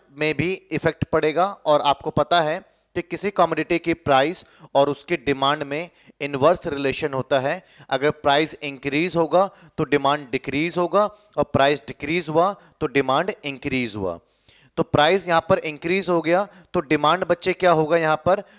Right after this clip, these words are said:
डिमांड आपका डिक्रीज हो जाएगा। और देखें, प्राइस अगर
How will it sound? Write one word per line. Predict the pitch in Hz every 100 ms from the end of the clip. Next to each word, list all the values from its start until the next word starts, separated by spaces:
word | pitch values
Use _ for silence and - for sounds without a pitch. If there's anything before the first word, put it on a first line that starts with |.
| 160
डिमांड | 120 127 139 139 175
आपका | - 139 - 156
डिक्रीज | 180 123 127 - 127 131 127 120
हो | 117
जाएगा। | 107 98 92 90 87 95 _ _ _ _ _ _ _ _ _ _ _ _ _
और | 151 156
देखें, | 165 151 180 214 - _ _ _ _ -
प्राइस | 151 156 202 -
अगर | 160 147 170 202